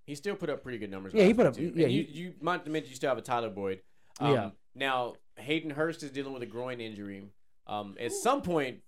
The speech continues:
Speaker 1: fucking Joe Mixon gotta show up and play football, too.
Speaker 2: He'll show up this week.
Speaker 1: So,
Speaker 2: I, I
Speaker 1: um, so I'm right there with you. I'm a rock, I'm rocking with Cincinnati as well.
Speaker 2: Wow, I did not
Speaker 1: Um,
Speaker 2: expect this. <laughs>
Speaker 1: just because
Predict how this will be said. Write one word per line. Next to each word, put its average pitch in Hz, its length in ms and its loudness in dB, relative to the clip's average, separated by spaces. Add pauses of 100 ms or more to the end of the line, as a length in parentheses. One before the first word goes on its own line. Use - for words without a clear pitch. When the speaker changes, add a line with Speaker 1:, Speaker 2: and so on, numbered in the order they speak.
Speaker 1:
fucking 127 460 -4
Joe 135 180 0
Mixon 123 360 -4
gotta 101 200 -2
show 107 240 -2
up 107 100 -4
and - 60 -20
play 107 140 -4
football, 101 440 -4
too. - 120 -8
Speaker 2:
He'll 285 100 10
show 160 200 8
up 120 80 2
this 113 160 -2
week. 98 200 -10 (360)
Speaker 1:
So, 113 360 0
Speaker 2:
I, 131 40 -4
I 143 60 -2 (320)
Speaker 1:
um, 110 300 -6
so 143 220 2
I'm 156 200 0
right 214 160 6
there 190 120 2
with 196 180 0
you. 190 160 -2
I'm 143 140 -2
a 151 40 2
rock, 160 280 6
I'm 143 120 -4
rocking 160 260 2
with 151 100 -2
Cincinnati 143 480 -2
as 123 80 -6
well. 139 180 4
Speaker 2:
Wow, 208 640 12
I 175 140 10
did 208 160 6
not 220 160 6
Speaker 1:
Um, - 20 6
Speaker 2:
expect 208 360 4
this. 147 420 0
<laughs> - 100 -16
Speaker 1:
just 156 220 -4
because 143 500 -2